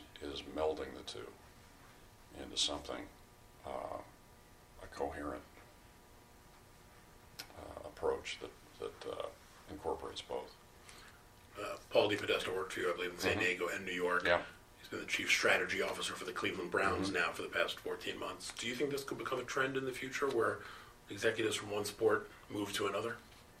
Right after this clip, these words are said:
Speaker 1: I
Speaker 2: Or do you
Speaker 1: think it
Speaker 2: think he's a unique
Speaker 1: No, I
Speaker 2: case?
Speaker 1: think it could be, because I think that, um, that the analytics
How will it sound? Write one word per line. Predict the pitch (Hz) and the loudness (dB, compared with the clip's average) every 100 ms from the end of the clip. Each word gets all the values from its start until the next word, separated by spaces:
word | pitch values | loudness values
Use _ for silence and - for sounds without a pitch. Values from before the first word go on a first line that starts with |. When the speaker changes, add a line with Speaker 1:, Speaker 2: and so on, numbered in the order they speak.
| - - - - - - - - - - - - - | -20 -20 -20 -20 -20 -20 -20 -20 -20 -20 -20 -20 0
Speaker 1:
I | 98 | 4
Speaker 2:
Or | 104 | 6
do | |
you | 98 | 8
Speaker 1:
think | 98 98 | 6 4
it | |
Speaker 2:
think | 104 | 2
he's | 87 | 2
a | 90 | 0
unique | 90 90 | -2 4
Speaker 1:
No, | 147 151 123 | 12 12 12
I | 127 | 12
Speaker 2:
case? | 123 | 6
Speaker 1:
think | 120 | 2
it | - | 6
could | 139 - | 6 6
be, | 80 | 0
because | 76 - 98 92 | -4 4 8 8
I | |
think | 90 104 101 | 6 2 2
that, | 101 - 98 | 2 4 6
um, | 95 92 90 - - - - - - - - - - - - - - - - - - - - - - - - - - - | 8 6 2 -6 -16 -16 -16 -16 -20 -20 -20 -20 -20 -20 -20 -20 -18 -18 -16 -18 -18 -16 -14 -14 -14 -18 -20 -20 -20 -8
that | - 85 | -6 -4
the | 87 - | -6 2
analytics | 95 98 87 101 104 - - | 6 6 4 4 2 0 -2